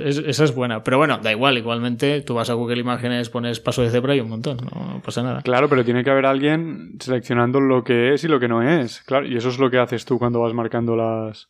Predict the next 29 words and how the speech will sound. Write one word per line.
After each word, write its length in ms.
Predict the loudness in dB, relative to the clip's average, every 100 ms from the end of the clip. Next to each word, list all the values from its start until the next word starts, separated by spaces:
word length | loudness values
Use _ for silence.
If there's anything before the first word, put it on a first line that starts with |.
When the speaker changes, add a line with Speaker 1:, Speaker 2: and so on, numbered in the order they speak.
| _ _ _ -8
Speaker 1:
Del 140 | -4
Speaker 2:
Bueno, 200 | 4 4
no 60 | 4
Speaker 1:
captcha. 120 | 2
Speaker 2:
sé, 180 | 2 0
no 120 | -4
sé. 180 | -4 -4
Speaker 1:
Bueno, 180 | -2 0
Speaker 2:
A 20 |
lo 60 | 0
mejor, 260 | -2 2 4
Speaker 1:
mira, 100 | 4
es 80 | 2
una 80 | 0
buena, 200 | 0 0
Speaker 2:
a 20 |
lo 60 | 0
mejor 120 | 0
Speaker 1:
lo, 60 | 0
Speaker 2:
se 60 |
me 80 | -2
Speaker 1:
lo, 140 | -4 -6
Speaker 2:
está 100 | -6
Speaker 1:
podemos 240 | -4 -2
escribir 280 | -2 0 2
a 40 |
los 120 | 2 0
de 80 |
CAPTCHA. 440 | -2 -2 -2 -12